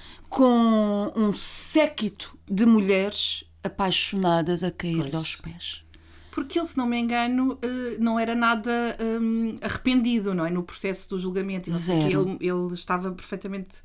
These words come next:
Speaker 1: A atitude dele no julgamento
Speaker 3: Pois.
Speaker 1: é das coisas mais nojentas
Speaker 3: Pois.
Speaker 1: que há. Não há uma pinga neste ser de arrependimento de alguma coisa que tenha feito.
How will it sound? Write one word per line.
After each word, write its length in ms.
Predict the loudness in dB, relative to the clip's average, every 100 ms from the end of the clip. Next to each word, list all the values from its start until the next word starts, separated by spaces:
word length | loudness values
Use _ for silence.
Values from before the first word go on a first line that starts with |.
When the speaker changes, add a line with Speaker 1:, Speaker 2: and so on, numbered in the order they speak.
| 0
Speaker 1:
A 80 | 0
atitude 500 | 4 0 2 -2 2
dele 200 | 2 4
no 100 | 2
julgamento 500 | 2 0 4 4 4
Speaker 3:
Pois. 40 |
Speaker 1:
é 40 | 2
das 160 | -2
coisas 280 | -4 -6 -2
mais 240 | 0 2 4
nojentas 1040 | 4 4 2 4 6 6 4 0 0 -4
Speaker 3:
Pois. 0 |
Speaker 1:
que 260 | -6 -4 -2
há. 140 | -4 -8 -20 -20 -2
Não 240 | 4 6 6
há 60 |
uma 240 | 6 6 4
pinga 640 | 2 4 6 6 4 0 -2
neste 380 | 0 0 -2 -2
ser 420 | -4 2 0 0 -4
de 100 | -4
arrependimento 840 | -4 -6 -4 -2 -2 -2 -4 -4
de 80 | -4
alguma 320 | -2 2 0
coisa 300 | -2 -10 -10
que 100 | -12
tenha 240 | -14 -12
feito. 400 | -14 -16 -20 -20